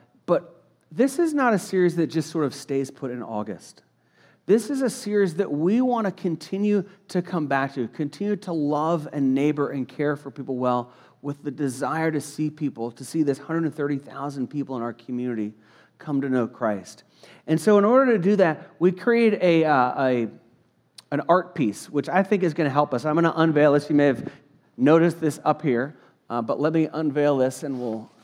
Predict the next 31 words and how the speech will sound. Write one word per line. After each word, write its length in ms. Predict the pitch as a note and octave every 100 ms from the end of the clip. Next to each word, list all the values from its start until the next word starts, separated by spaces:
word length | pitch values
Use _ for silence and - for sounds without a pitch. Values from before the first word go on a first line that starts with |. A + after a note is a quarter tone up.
| _
show 280 | - - C3+
you 160 | C3
what 140 | B2+ A#2+
it 100 | A2+
is. 400 | A#2+ A#2+ C#3+ - _ - _ - - - - _ _ _ _ _ _ _ _ _ _ _ _ _ _ _ _ _ _ _ _ _ _ _ -
So 160 | -
it's 160 | F3 E3+
the, 240 | F#3 - - - _ _ - - - - _ - - - _ _ _ _ _ _ _
there 100 | -
we 80 | C2+
go. 220 | D2+ A#1 - - - _ _ _ _ _ _
Pretty 200 | D#3 C3+
cool. 340 | C3+ A2 F#2 - _ - _ - - _
So 180 | - G3+
that 240 | F#3+ A3 B3
is 180 | A3
the 120 | F#3+ E3
state 540 | - G3+ F#3+ G3 -
of 300 | D#3+ C#3 C#3
West 260 | D#3 E3+ -
Virginia. 500 | E3 C3 C#3+ C3+ G#2+ - _ _ _ _ _ _ _ - -
And 200 | D3 C#3+
in 180 | D#3 D#3+
the 80 |
middle, 260 | D#3 D#3+ D#3+
it 60 | D3
has 200 | D3 C#3+
the 100 | C3
River 260 | C#3+ C#3
Ridge 120 | C#3
logo. 540 | B2+ B2+ C3 C3 B2+